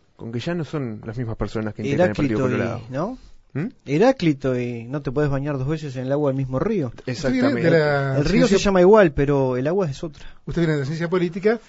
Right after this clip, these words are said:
Speaker 3: y le encanta la filosofía política.
Speaker 2: Sí.
Speaker 3: Tiene reflexiones, yo le he leído
Speaker 2: Sí.
Speaker 3: algunas reflexiones que no son públicas todavía,
Speaker 2: Ujú, ujú.
Speaker 3: pero he leído algunas reflexiones
Speaker 2: Ujú.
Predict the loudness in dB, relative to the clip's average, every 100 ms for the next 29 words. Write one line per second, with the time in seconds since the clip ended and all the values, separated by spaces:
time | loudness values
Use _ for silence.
0 | -20 _ -8 -4 0 0 0 0 0 0
1 | 0 -4 -8 -4 -4 -2 -2 -4 -2 2
2 | 2 2 0 -2 -4 -2 0 -2 -2 -6
3 | -4 -4 0 -2 -2 -2 0 -2 -4 -6
4 | -6 -4 -4 -4 -4 -6 -4 -4 -4 -6
5 | -4 0 0 0 -2 -2 -4 -2 -4 -8
6 | -6 -2 0 2 2 0 -2 -2 -4 -4
7 | -2 0 -2 -4 -8 -6 -8